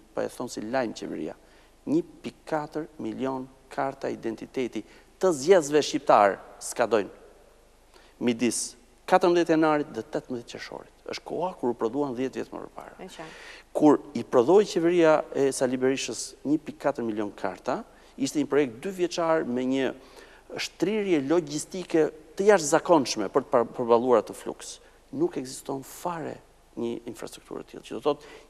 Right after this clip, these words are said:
Speaker 1: një pikë katër milion karta identiteti që s'ka dojnë do t'jetë e pamundur për të bërë. Përveç se, në mënyrë
Speaker 2: Mhm.
Speaker 1: selektive, do të bëjë qeveria vetëm personat, siç po na vjen informacioni, planifikimet që po bëjnë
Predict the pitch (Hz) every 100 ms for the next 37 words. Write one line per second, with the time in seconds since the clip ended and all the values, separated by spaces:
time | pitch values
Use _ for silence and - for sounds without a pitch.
0 | 139 208 - 143 170 156 135 147 123 -
1 | 135 - 107 123 120 120 123 117 - 113
2 | 139 123 110 147 135 - 196 185 160 156
3 | 110 - - - - - - - _ -
4 | 120 110 95 - 160 - - - 110 -
5 | - 147 139 - - - - - _ _
6 | - - 120 156 - - 151 156 - -
7 | 156 165 - 175 160 131 - 143 131 -
8 | - 120 131 139 123 131 120 120 - 113
9 | 101 - - 110 117 - - 165 143 127
10 | 120 131